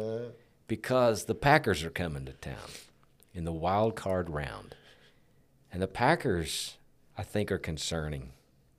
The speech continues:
Speaker 1: Yeah.
Speaker 2: Because they're young, they're hungry, they're flying around, they're playing good football right now, and their quarterback's playing with a lot of confidence. He can sling the ball all over the place.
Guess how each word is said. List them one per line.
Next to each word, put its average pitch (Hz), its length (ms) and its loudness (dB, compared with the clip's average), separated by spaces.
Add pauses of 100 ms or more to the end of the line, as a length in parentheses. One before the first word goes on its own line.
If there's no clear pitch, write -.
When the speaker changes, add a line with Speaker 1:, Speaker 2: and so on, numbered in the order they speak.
(380)
Speaker 1:
Yeah. 87 260 -8 (120)
Speaker 2:
Because 92 300 -2
they're 90 160 4
young, 98 720 0 (480)
they're 73 140 -8 (180)
hungry, 85 560 -4 (1400)
they're 67 120 -16
flying 95 520 0
around, 82 760 -4
they're 78 120 -10
playing 95 320 -4
good 87 180 -8
football 64 460 -6
right - 200 -14
now, 65 120 -14
and 67 80 -12
their - 80 -16
quarterback's 76 640 -8
playing 78 260 -10
with 73 100 -8
a - 60 -10
lot 69 220 -10
of 69 100 -14
confidence. - 560 -12
He 78 120 -12
can - 120 -16
sling 76 400 -8
the 71 60 -10
ball 69 460 -10 (140)
all 151 140 -8
over 147 160 -10
the 131 80 -12
place. 135 460 -14